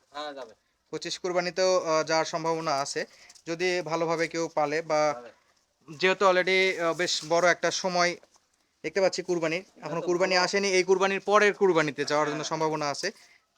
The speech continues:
Speaker 2: সবগুলো গরুই একেবারে সুপার ফ্রেশ দর্শক, দেখতে পাচ্ছি একেবারে অ্যাক্টিভ আছে, কোনো প্রকার ঝামেলা নাই। স্বাস্থ্য কাবু হলেও বরাবরই আমি বলে থাকি যে গরুগুলো যদি ফার্মের জন্য কিনেন তাহলে স্বাস্থ্য কাবু দেখে কিনবেন, এতে করে আপনাদের লস খাওয়ার সম্ভাবনা একেবারেই নেই বললেই চলে। অনেকেই অনেক জায়গা থেকে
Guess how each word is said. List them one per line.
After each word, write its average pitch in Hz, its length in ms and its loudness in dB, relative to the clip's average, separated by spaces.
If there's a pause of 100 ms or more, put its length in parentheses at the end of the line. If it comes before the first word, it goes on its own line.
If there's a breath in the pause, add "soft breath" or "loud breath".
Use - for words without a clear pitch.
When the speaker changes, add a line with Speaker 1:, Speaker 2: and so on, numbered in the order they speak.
Speaker 2:
সবগুলো 185 460 0
গরুই 196 280 4
একেবারে 185 380 -2
সুপার 190 400 2
ফ্রেশ 165 200 -2
দর্শক, 156 240 -6
দেখতে 156 200 -6
পাচ্ছি 175 300 -2 (540 soft breath)
একেবারে 185 380 0
অ্যাক্টিভ 175 400 -2
আছে, 190 180 0
কোনো 196 200 -4
প্রকার 190 260 -2
ঝামেলা 175 380 0
নাই। 131 140 -8
স্বাস্থ্য 160 360 -8
কাবু 196 220 -2
হলেও 190 280 -4
বরাবরই 180 360 0
আমি 180 140 -4
বলে 170 180 -2
থাকি 180 200 -4
যে 175 140 -4 (500 soft breath)
গরুগুলো 190 360 0
যদি 202 200 0
ফার্মের 202 360 2
জন্য 214 200 2
কিনেন 180 320 -2
তাহলে 175 220 0
স্বাস্থ্য 185 360 -4
কাবু 202 200 0
দেখে 196 200 0
কিনবেন, 196 260 -6
এতে 190 160 -4
করে 185 120 -2
আপনাদের 185 260 -4
লস 165 320 0
খাওয়ার 180 180 2
সম্ভাবনা 175 460 -2 (340 loud breath)
একেবারেই 196 380 2
নেই 190 200 2
বললেই 185 240 2
চলে। 151 200 0
অনেকেই 185 320 -2
অনেক 185 180 -2
জায়গা 190 160 0
থেকে 190 260 0